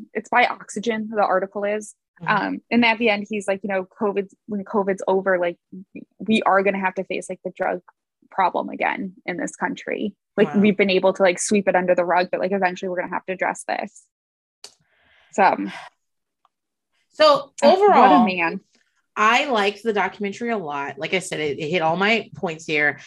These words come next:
Speaker 2: If we got a satisfying end, 'cause a lot of these things, like, at the end, they'll be like, "Well, turns out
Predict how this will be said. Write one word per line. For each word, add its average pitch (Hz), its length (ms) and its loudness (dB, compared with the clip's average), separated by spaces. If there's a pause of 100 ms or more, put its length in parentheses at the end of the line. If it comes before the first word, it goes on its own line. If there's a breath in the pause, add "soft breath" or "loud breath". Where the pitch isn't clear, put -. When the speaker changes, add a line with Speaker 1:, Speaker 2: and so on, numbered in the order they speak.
(200 loud breath)
Speaker 2:
If 175 160 0
we 180 80 0
got 170 160 4
a - 20 -10
satisfying 262 840 0
end, 180 300 -4
'cause 190 120 -2
a 170 60 -6
lot 190 200 0
of 269 40 -4
these 302 200 -8
things, 208 500 -4 (340 soft breath)
like, 180 320 -4 (300)
at 190 140 -2
the 202 100 10
end, 196 100 6
they'll 196 80 6
be 185 120 2
like, 170 200 0
"Well, 302 400 4 (1120)
turns 294 340 0
out 202 380 2